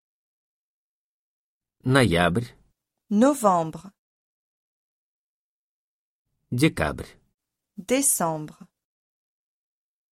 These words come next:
Speaker 1: А вот как произносятся времена года.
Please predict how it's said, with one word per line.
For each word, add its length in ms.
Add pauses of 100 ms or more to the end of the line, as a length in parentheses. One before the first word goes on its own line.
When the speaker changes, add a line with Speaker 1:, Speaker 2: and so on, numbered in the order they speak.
(1120)
Speaker 1:
А 140
вот 240
как 260
произносятся 1040
времена 520
года. 600